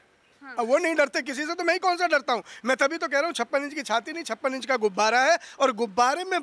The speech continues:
Speaker 2: इतने बड़े गुब्बारे को फोड़ने के लिए छोटी सी पिन बहुत है, और वो छोटी सी पिन हम जैसे लोगों की चिंगारी है। आज पूरे जा-, दिल्ली ही नहीं, पूरे देश में खुशी की लहर है और जलन है बहुत जगह। जलन की दवाइयाँ बिक रही हैं।
Speaker 1: हम्म।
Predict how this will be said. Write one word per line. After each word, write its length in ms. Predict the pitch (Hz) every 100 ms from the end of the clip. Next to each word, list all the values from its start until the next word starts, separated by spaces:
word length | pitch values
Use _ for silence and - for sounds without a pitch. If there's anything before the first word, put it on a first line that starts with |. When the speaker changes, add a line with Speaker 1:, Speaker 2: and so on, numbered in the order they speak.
| 254 -
Speaker 2:
इतने 320 | 285 - 370 359
बड़े 180 | 330
गुब्बारे 420 | 320 277 269 277 294
को 140 | 311
फोड़ने 460 | - 233 247 277 262
के 80 |
लिए 120 | 294 339
छोटी 380 | - 254 294
सी 120 | 285 285
पिन 280 | - 285
बहुत 260 | 262 226 -
है, 120 | 196 - - -
और 100 | 247
वो 80 | 262
छोटी 340 | - 247 294
सी 120 | 254 240
पिन 200 | 339 254
हम 120 | 233
जैसे 260 | 240 254
लोगों 240 | 233 226 240
की 100 | 254
चिंगारी 440 | 240 226 226 226
है। 120 | 196 - - -
आज 320 | 233 269 311
पूरे 480 | - 254 254 277 277
जा-, 360 | 190 - 269 196
दिल्ली 560 | 208 233 262 262 226
ही 80 | 247
नहीं, 220 | 240 285
पूरे 240 | 254 240 214
देश 280 | 220 240
में 120 | 254 233
खुशी 320 | 208 226 269
की 120 | 269
लहर 280 | 220 196 214
है 200 | 277 330 - -
और 260 | 247 220 175 _ _ _ -
जलन 440 | 190 - 277 339 226
है 80 |
बहुत 240 | 208 180 175
जगह। 260 | 180 160 - - 170
जलन 300 | 240 311 359
की 180 | 339 311
दवाइयाँ 420 | 269 269 277 254
बिक 180 | 233 208
रही 240 | 175 165
हैं। 160 | 143 - _
Speaker 1:
हम्म। 100 | 269